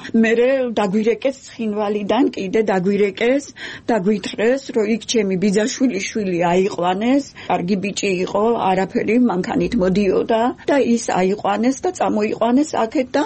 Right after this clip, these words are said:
წავედი მერე, იქნებო მოიკითხოთ, რომ ან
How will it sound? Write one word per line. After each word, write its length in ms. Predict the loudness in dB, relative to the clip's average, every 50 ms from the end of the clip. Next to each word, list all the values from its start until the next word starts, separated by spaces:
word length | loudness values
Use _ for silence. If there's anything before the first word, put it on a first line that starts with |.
| -2 -6
წავედი 560 | -8 -4 -2 -2 0 0 0 0 0 0 0
მერე, 280 | 0 2 2 2 2 0 0
იქნებო 420 | -2 -4 -4 -2 -2 0 0 0 0
მოიკითხოთ, 840 | 2 2 2 2 0 0 -2 -6 -6 -4 -2 0 2 2 2 0 0
რომ 200 | -4 -4 -4 -2
ან 360 | 0 0 0 0 -2 -2 -2